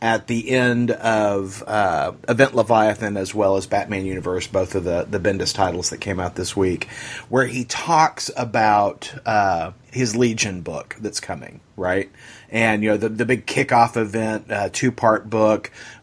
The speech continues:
uh, called, uh, Legion of Superheroes Millennium, and then the ongoing Legion series. And they talk about, uh, the twenty-first century character,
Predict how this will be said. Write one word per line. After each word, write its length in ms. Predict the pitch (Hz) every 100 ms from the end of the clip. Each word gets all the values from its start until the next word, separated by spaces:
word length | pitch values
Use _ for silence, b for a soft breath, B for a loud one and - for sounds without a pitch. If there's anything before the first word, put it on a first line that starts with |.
| -
uh, 220 | 104 98
called, 500 | - 110 104 101 90
uh, 220 | 98 92
Legion 340 | 98 110 98 107
of 60 |
Superheroes 560 | 101 110 - 98 101 98
Millennium, 680 | 98 131 147 139 135 131 123 - -
and 140 | 107
then 160 | 110 104
the 80 | 107
ongoing 500 | 107 110 110 104 101
Legion 380 | 104 98 95
series. 640 | 92 127 127 127 120 120 - B B B B
And 160 | 131 139
they 120 | 117
talk 480 | - - 233 254 208
about, 720 | 127 117 107 104 104 - - - -
uh, 520 | 120 110 98 95 107 - _ - 131
the 600 | 110 113 120 113 110 104 -
twenty-first 680 | 180 196 190 165 147 -
century 480 | - 147 131 - 117
character, 800 | 107 127 123 101 87 - 60